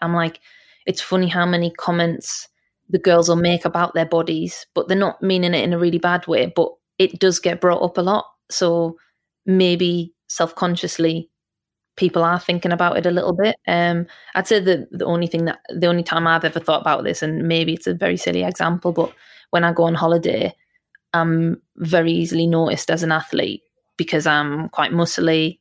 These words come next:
um, et cetera. And obviously, it doesn't make me laugh 'cause I'm comf-,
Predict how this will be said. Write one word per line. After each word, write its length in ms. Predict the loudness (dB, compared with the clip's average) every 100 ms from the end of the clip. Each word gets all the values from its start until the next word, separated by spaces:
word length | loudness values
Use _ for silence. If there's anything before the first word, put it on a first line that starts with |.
| -6
um, 680 | -2 -2 -4 -6 -6 -8 -12 _ -8
et 160 | -6 0
cetera. 520 | -2 0 -2 -2 -4 -8 -20 -6
And 120 | -2 -2
obviously, 540 | -2 0 0 0 -6 -20 -4 0
it 80 |
doesn't 200 | 2 2
make 100 | 2
me 100 | 0
laugh 240 | 2 0 0
'cause 120 | -2
I'm 340 | -2 -2 -4 -6
comf-, 360 | -4 -2 -2